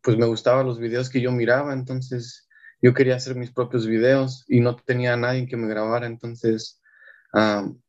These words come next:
me empecé a grabar con mi teléfono, después compré una cámara pequeña, con esa me empecé a, a grabar y después de ahí,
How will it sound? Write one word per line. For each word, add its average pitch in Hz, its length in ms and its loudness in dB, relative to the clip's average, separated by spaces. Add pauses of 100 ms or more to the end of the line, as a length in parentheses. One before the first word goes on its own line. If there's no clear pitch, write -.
(100)
me 117 140 6
empecé 120 280 -2
a 127 60 2
grabar 123 340 -2
con 117 160 0
mi 110 80 0
teléfono, 147 840 -2
después 127 320 -8
compré 113 340 -2
una 120 240 -2
cámara 110 400 -4
pequeña, 139 720 -4 (400)
con 117 180 4
esa 123 140 -2
me 123 120 -2
empecé 113 320 -4
a, 113 160 0
a 107 140 -6
grabar 127 600 -2 (840)
y 120 140 6
después 139 480 2
de 135 60 2
ahí, 147 300 -4